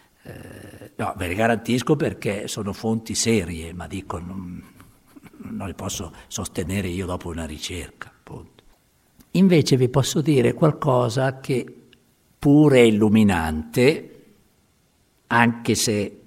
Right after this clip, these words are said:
la questione della storicità di Mosè ce ne frega niente in questo caso, che noi quando diciamo Mosè è inventore del monoteismo ci riferiamo al testo dell'Esodo, ci riferiamo alle tradizioni mosaiche.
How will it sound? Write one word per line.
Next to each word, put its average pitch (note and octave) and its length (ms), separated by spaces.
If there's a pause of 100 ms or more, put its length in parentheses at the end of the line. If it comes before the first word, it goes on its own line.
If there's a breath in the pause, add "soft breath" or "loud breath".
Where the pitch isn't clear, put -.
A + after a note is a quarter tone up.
(140)
la G#2 80
questione A2 320
della G#2+ 160
storicità G2+ 640
di G#2+ 80
Mosè G2 360
ce G2 140
ne E2 100
frega E2+ 320
niente F#2+ 460
in D2 100
questo - 300
caso, - 460 (500 soft breath)
che G2 60
noi A2+ 320 (100)
quando A#2 220
diciamo A2+ 440
Mosè A2 460
è - 80
inventore G#2+ 540
del G#2+ 80
monoteismo A2+ 760 (300 loud breath)
ci B2+ 160
riferiamo A#2+ 880 (800)
al G2+ 180
testo A#2+ 320
dell'Esodo, G2 640
ci B2 140
riferiamo A#2 400
alle D#3 80
tradizioni G2+ 440
mosaiche. G2 720